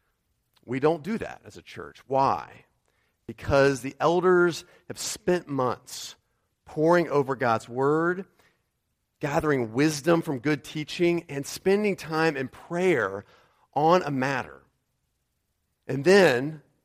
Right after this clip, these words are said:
having looked at it, we decide, "Okay, does God want us to move forward in helping his people grow in this?" And we've done so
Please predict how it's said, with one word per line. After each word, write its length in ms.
having 480
looked 400
at 100
it, 180
we 120
decide, 240
"Okay, 340
does 180
God 320
want 240
us 140
to 120
move 360
forward 720
in 100
helping 460
his 240
people 880
grow 340
in 180
this?" 520
And 100
we've 220
done 220
so 560